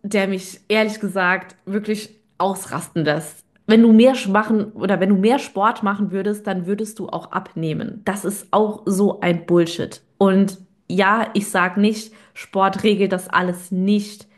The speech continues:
ja. Aber das Ding ist eben, dein Stoffwechsel läuft schon so im Sparmodus durch die Schilddrüsenunterfunktion, ja. Deine Schilddrüse produziert also zu wenig Hormone, somit wird dein Stoffwechsel heruntergefahren. Quasi wie dein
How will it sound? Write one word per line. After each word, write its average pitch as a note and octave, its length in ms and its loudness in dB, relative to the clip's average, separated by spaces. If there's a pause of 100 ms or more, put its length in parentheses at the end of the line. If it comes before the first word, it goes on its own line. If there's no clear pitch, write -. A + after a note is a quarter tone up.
(180)
ja. F3 380 -4 (800)
Aber G3 520 0
das G3+ 180 -10
Ding A3 200 2
ist G#3 160 0
eben, F#3 600 -4 (920)
dein F#3 500 2
Stoffwechsel G3 720 -2
läuft F#3+ 440 -2
schon F3+ 280 -6
so E3+ 220 -2
im F3+ 120 -4
Sparmodus E3 640 0
durch F3 140 -4
die F3+ 100 -10
Schilddrüsenunterfunktion, E3 1500 -6
ja. F3 260 -2 (420)
Deine G3 160 6
Schilddrüse C4 500 4
produziert G3 480 0
also F#3+ 200 0
zu F#3 180 -6
wenig F3 280 -4
Hormone, G#3+ 440 2
somit G#3 340 0
wird G3+ 160 -2
dein G3 140 -2
Stoffwechsel F#3+ 600 -6
heruntergefahren. F3+ 920 -2
Quasi A#3+ 460 2
wie A#3+ 240 4
dein F#3+ 460 2